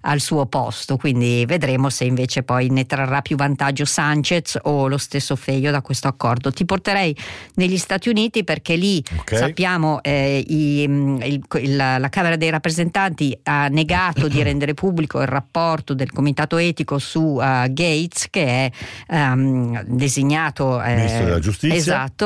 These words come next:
Speaker 1: e però i democratici, adesso sentiamo questo audio, chiedono invece che questo rapporto venga reso pubblico per sapere esattamente che cosa ha scoperto il Comitato Etico su questo candidato a un importantissimo ruolo come quello di Ministro della Giustizia.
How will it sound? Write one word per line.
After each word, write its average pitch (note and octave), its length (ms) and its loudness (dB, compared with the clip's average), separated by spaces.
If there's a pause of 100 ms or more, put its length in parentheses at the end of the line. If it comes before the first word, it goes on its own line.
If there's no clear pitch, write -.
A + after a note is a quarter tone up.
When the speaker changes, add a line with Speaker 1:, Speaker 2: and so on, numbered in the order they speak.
(320)
Speaker 1:
e G3+ 440 -2
però G3+ 220 2
i F3 60 2
democratici, F#3 680 0
adesso D3+ 220 -2
sentiamo D#3+ 420 0
questo F3 320 0
audio, E3 400 0
chiedono E3+ 400 0
invece F3 460 0
che D3 120 -6
questo F3 360 -2
rapporto D3+ 560 0
venga D3 320 2
reso C3+ 260 -2
pubblico B2 540 -2
per C#3+ 200 0
sapere C#3 480 0
esattamente D3 760 0
che D#3 160 -2
cosa C#3+ 400 2
ha C#3 40 2
scoperto A#2+ 540 -2
il C#3+ 80 0
Comitato C#3 460 0
Etico C3 340 0
su C#3+ 200 -2
questo C3+ 360 -2
candidato C3+ 640 0
a A#2+ 60 2
un A#2 120 2
importantissimo C3+ 1000 0
ruolo C3+ 400 2
come B2 180 0
quello C3+ 220 0
di C3 80 0
Ministro A#2+ 340 0
della A#2+ 120 2
Giustizia. - 560 -8